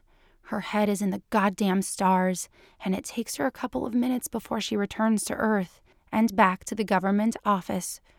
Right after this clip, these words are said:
where she just took a dick so big it would need its own passport. "That was amazing, Mulder," she says. "Thank you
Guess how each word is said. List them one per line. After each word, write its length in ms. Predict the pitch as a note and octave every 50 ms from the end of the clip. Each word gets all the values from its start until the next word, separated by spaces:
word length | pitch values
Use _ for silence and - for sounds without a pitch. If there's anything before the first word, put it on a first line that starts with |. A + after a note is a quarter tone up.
| _ _ _
where 100 | - A3
she 200 | - - G#3 F#3+
just 480 | - - - A3+ G#3 G#3 G3+ - - -
took 260 | - - G#3+ - - D4+
a 100 | G#3 G3+
dick 320 | F#3+ - G#3+ G3+ F#3+ -
so 560 | - - - - - - G#3 G3 G#3 G#3 F3+ - -
big 340 | - G3+ F#3 F3 F3 D#3 -
it 140 | - -
would 160 | G#3+ A3+ F#3+ F3+
need 260 | G3 G#3 A3 G#3+ F3+
its 160 | E3+ - -
own 160 | F#3 F3 F3
passport. 720 | E3 F3 F3+ F#3 F3 - - G3+ F#3 D#3+ - - - - _ _ _ _ _ _ _ _ _ _ _ _ _ _ _ _ _ _ _ _ -
"That 160 | G3+ A3+ B3
was 140 | G#3+ G3+ -
amazing, 680 | G3 F3 E3 E3 F#3 F#3+ G3 A3+ G3+ G3+ F3+ F3+ F3+
Mulder," 480 | F3 F#3 F#3+ F#3+ G#3 G#3 G3+ G#3 G3+ - _ _ _ _ _ _
she 180 | - - G#3+
says. 500 | F#3 - - F3+ F3+ F3 F3+ F3 - - - _ _ _ _ _ _ _ _ _ _ _ _
"Thank 520 | - - - A#3 A#3 B3 C#4 C#4+ C4 -
you 460 | A#3 A3 A3+ G#3 G3+ - - G#3+ G#3